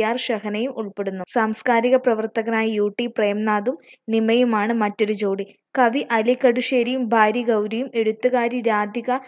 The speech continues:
സനോജും ഭർത്താവ് സനോജും പ്രകാശന ചടങ്ങിൽ പങ്കെടുക്കും. കൊടുങ്ങല്ലൂരിലെ മുനിസിപ്പൽ കൗൺസിലർമാരായ അഡ്വക്കേറ്റ്, കൊടുങ്ങല്ലൂരിലെ മുനിസിപ്പൽ കൗൺസിലർമാരായ അഡ്വക്കേറ്റ് ദിനിൽ ജിമിതയോടൊപ്പം പി എൻ വിനയചന്ദ്രൻ ശാലിനിയോടൊപ്പം ഈ ചടങ്ങിലുണ്ടാവും. ഈ ചടങ്ങിലെ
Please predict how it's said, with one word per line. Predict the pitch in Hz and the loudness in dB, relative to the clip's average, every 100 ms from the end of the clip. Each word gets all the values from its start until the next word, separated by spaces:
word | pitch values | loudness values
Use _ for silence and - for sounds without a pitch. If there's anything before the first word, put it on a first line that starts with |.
| - _ | -16 _
സനോജും | - 226 214 214 254 226 | -2 0 0 -2 -2 0
ഭർത്താവ് | 208 202 208 233 226 269 | 0 0 -2 -2 0 0
സനോജും | 254 208 214 214 269 262 | 0 -2 -4 -4 -6 -4
പ്രകാശന | 220 214 226 226 247 | -4 0 -2 -2 -2
ചടങ്ങിൽ | 247 226 208 240 | 0 0 -2 -4
പങ്കെടുക്കും. | - 214 202 196 196 185 _ - _ | -4 -2 -2 -4 -4 -8 _ -20 _
കൊടുങ്ങല്ലൂരിലെ | 240 226 240 240 247 254 254 269 | 4 4 4 4 2 2 6 6
മുനിസിപ്പൽ | 254 220 - 254 262 262 | 4 -2 -2 -2 0 0
കൗൺസിലർമാരായ | 247 233 233 240 233 233 226 226 190 | 0 0 -2 -2 0 0 2 2 0
അഡ്വക്കേറ്റ്, | 202 214 214 254 - - _ - | -2 -2 0 0 -2 -20 _ 0
കൊടുങ്ങല്ലൂരിലെ | 254 247 254 262 269 269 262 269 | 6 6 6 6 6 6 6 4
മുനിസിപ്പൽ | 240 226 - 254 262 277 | 4 2 2 0 2 2
കൗൺസിലർമാരായ | 262 233 233 254 247 233 240 226 226 | 2 2 2 2 2 2 2 2 2
അഡ്വക്കേറ്റ് | 208 202 240 262 226 | 2 2 4 4 2
ദിനിൽ | 214 226 247 254 | 0 -2 -2 -2
ജിമിതയോടൊപ്പം | 240 226 214 240 226 214 214 254 - | -2 0 4 4 6 4 2 0 2
പി | 262 240 | 0 2
എൻ | 262 277 | 2 2
വിനയചന്ദ്രൻ | 240 226 240 262 262 240 247 254 | 0 2 2 2 2 2 0 0
ശാലിനിയോടൊപ്പം | 269 233 233 240 233 226 - 269 277 | 2 2 2 2 4 2 2 0 0
ഈ | 247 247 | -4 0
ചടങ്ങിലുണ്ടാവും. | 262 214 214 220 208 202 202 202 | 2 2 2 0 0 0 0 -4
ഈ | - 269 | -2 0
ചടങ്ങിലെ | 269 240 226 220 240 | 4 4 4 0 0